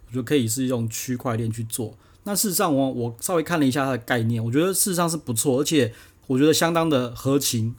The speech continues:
而且合理，吼。就是说 Web 三点零如果分成，分，已经有，我刚刚说有三大块嘛，对不对？那它真的是占了很大的一部分，就是去中心化的，呃，这个部分啦，吼。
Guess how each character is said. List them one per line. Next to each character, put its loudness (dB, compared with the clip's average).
而 -4
且 -2
合 -4
理， -2
吼。 -12
就 -6
是 -2
说 2
Web 6
三 0
点 2
零 4
如 0
果 2
分 0
成， -2
分， -6
已 -6
经 -2
有， -2
我 -4
刚 -2
刚 -2
说 0
有 0
三 -2
大 0
块 -4
嘛， -10
对 -6
不 -2
对？ -2
那 -4
它 0
真 -2
的 2
是 -2
占 0
了 -2
很 -2
大 0
的 -2
一 -6
部 -2
分， -2
就 -2
是 -4
去 2
中 0
心 -4
化 -4
的， -14
呃， -6
这 -2
个 0
部 -2
分 -4
啦， -12
吼。 -18